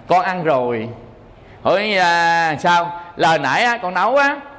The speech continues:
Cái con dở nắp son lên á, cái bò hóng trên nó lọt xuống ở trên cái lớp trên nó thành một lớp dán. Ở trên nó đen thui à. Nên đó là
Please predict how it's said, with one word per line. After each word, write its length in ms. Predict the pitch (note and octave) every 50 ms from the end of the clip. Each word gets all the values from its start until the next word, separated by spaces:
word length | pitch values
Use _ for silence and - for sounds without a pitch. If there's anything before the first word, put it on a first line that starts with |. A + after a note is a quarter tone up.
| - - - -
Cái 80 | G#3
con 120 | G3+ F3 D#3
dở 180 | C#3 C3 D#3
nắp 140 | G#3+ C4 - -
son 200 | F#3 F3+ F3+ F#3
lên 180 | F#3 F3+ F#3
á, 120 | G#3 A3 G#3
cái 180 | G#3+ A#3 A3+
bò 320 | G3+ D#3+ D3+ C3+ C3 C#3+ C3
hóng 260 | - G3 A#3 B3 - -
trên 100 | G#3 F#3+
nó 80 | A3
lọt 220 | G#3 E3 C3+ B2+ -
xuống 180 | - - G#3+ C4
ở 60 | D4 A3
trên 140 | G3 F3+ F3+
cái 120 | G3 G#3+
lớp 220 | G#3+ A3+ - - -
trên 200 | G3+ F#3 F3+ F#3
nó 100 | G3 G#3+
thành 200 | G#3 E3+ C#3 C#3
một 80 | C3+ C3+
lớp 140 | E3 G3+ A#3+ - -
dán. 360 | G#3 G3+ G3+ A3 B3 F4 - - - - - - - - -
Ở 100 | - -
trên 180 | - F#3+ F3+
nó 60 | G3
đen 220 | G#3 G3 F#3+ F#3 E3
thui 240 | F3+ F#3 F#3 F#3 E3+
à. 220 | C#3+ B2+ A#2 A2 G#2 - - - - - -
Nên 280 | - D3+ F3 F3+ F3 F3+
đó 160 | G3 G#3+ G#3+
là 280 | F#3+ D#3 C#3 C3 C3